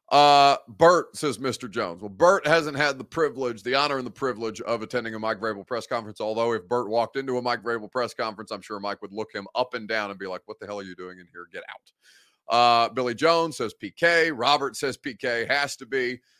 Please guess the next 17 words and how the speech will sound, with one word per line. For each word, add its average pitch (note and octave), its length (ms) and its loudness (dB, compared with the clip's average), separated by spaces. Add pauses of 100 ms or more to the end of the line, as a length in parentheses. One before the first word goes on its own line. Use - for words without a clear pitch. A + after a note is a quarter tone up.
(240)
Um, B2 420 -2 (320)
T G3 160 -10
J D#3+ 180 0
says D#3 240 -2
he C#3 200 -8
only E3+ 580 -2
roasts D3+ 680 -6 (100)
guys D3+ 400 -2
who - 140 -10
ask D3+ 280 -6
him D3 80 -10
the C3 80 -4
hard B2+ 220 -6
questions D#3 420 -4
he C#3 80 -10
doesn't C#3 220 -8
wanna B2+ 180 -8